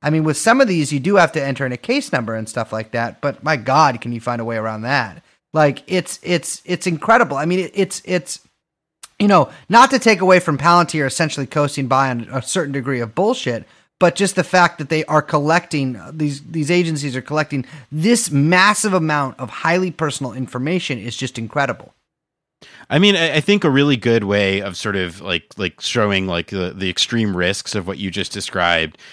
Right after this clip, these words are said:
Speaker 2: is that, like, um, uh, and this is a story from twenty eighteen about, that came out about when Palantir was doing work for New Orleans, uh,
Speaker 1: Mm-hmm.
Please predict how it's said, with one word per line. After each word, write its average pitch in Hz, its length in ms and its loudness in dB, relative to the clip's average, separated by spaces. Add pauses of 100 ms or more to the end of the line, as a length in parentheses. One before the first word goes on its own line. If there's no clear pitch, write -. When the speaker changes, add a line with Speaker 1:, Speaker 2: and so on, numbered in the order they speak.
(140)
Speaker 2:
is 104 200 -4
that, 92 200 -2
like, 87 340 -4 (380)
um, 87 460 0
uh, 90 400 -2
and 117 120 -2
this 123 120 0
is 123 80 -4
a 117 60 -4
story 113 240 -2
from 101 160 -8
twenty 98 300 -4
eighteen 90 560 -2
about, 87 460 0
that 90 100 -2
came 92 220 -4
out 85 240 0
about 87 280 -2
when 92 140 -4
Palantir 92 460 -4
was 87 120 -4
doing 87 220 -4
work 90 220 -2
for 85 440 0
New 92 220 -2
Orleans, 85 640 -2 (400)
uh, 82 380 2
Speaker 1:
Mm-hmm. 120 240 -4